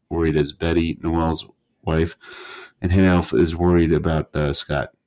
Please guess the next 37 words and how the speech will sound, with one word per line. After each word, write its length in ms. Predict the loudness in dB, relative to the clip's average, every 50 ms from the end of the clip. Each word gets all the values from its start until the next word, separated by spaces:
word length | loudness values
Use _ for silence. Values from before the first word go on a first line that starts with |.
| _ _ _
Grace 260 | -4 -2 -2 -2 -2
confronts 380 | -4 -6 -6 -2 -4 -4 -4 -2
Simon 240 | -4 -2 0 0 0
about 140 | 0 -2 -2
his 80 | -4
beliefs 340 | -4 -4 -4 -4 -4 -6 -10
in 80 | -14 -10
Santa, 240 | -6 -4 -2 -2
but 120 | 0 0 -2
he 60 | -2
explains 320 | -2 -4 -2 -2 0 0
that 60 | 0 -2
he 100 | -2 -2
doesn't 220 | -2 -2 -2 -2
know 140 | -2 -2 -4
if 80 | -6
he 120 | -10 -12 -10
is 140 | -10 -10 -10
real. 320 | -8 -8 -8 -10 -12 _ _ _ _ _ -16 -12 -8 -6 -4 -4 -4 -6 -8 -10 -14 -18 -20 _ -20 _ _
Now, 200 | -2 0 2 4
they're 100 | 4 2
setting 280 | 2 4 2 2 2 2
some 200 | -2 -4 -4 -4
stuff 280 | -2 -4 -4 -2 -2
up 180 | -2 -2 -2 -2
here. 500 | 0 0 2 4 4 4 4 2 2 2
Um, 540 | 0 0 0 0 0 0 -2 -2 -4 -6 -10 _ _ _ _ _ _ _ _ _ _ _ -20 _ -20 -20 _ _ _ _ _ -4
I 100 | -2 0
kinda 160 | 2 4 4
like 140 | 4 4 6
where 100 | 4 4
they're 100 | 4 4
going 160 | 4 4 4
with 100 | 4 2
it, 80 | 0 0
but 100 | 0 0
I'm 260 | 0 -2 -2 -4